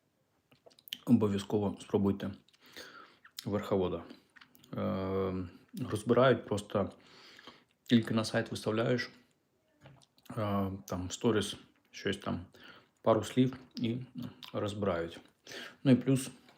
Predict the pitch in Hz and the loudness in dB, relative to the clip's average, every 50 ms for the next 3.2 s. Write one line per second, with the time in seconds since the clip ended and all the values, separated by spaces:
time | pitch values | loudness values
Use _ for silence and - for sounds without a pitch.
0 | - - - 127 110 98 98 - - - 117 113 107 98 95 90 87 - - 101 | -20 -10 -8 -8 -6 -4 -4 -4 0 0 2 2 2 0 -4 -4 -6 -6 -6 -4
1 | 98 98 92 - - _ _ _ _ _ _ _ _ _ - - - - _ - | -4 -6 -6 -12 -18 _ _ _ _ _ _ _ _ _ -20 -20 -20 -20 _ -20
2 | - - - 113 107 101 98 95 95 92 95 95 92 - - - - - 104 - | -8 0 2 4 4 4 4 2 0 0 0 -2 0 -2 -4 -4 -2 0 0 2
3 | - 120 120 | 0 0 -2